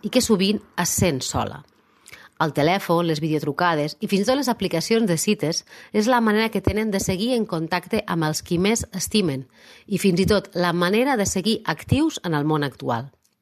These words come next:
Vivim un, vivim en un moment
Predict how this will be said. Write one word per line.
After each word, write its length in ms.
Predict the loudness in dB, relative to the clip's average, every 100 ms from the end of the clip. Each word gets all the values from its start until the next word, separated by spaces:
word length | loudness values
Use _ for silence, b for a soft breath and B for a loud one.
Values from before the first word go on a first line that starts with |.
| _ _ _ _ _ B B B B B 4
Vivim 280 | 6 6 4
un, 180 | 0 2
vivim 300 | 2 2 0
en 140 | 2 2
un 80 |
moment 360 | 2 2 2 0